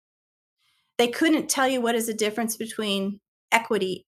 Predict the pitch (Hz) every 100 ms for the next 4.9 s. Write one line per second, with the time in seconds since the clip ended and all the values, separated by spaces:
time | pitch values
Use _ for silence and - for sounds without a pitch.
0 | _ - - 220 196 185 165 - 214 -
1 | 220 214 - 196 185 190 190 190 202 -
2 | - 208 _ _ _ _ _ - 254 254
3 | 254 247 269 262 247 214 214 233 254 269
4 | 269 233 196 - 240 233 220 214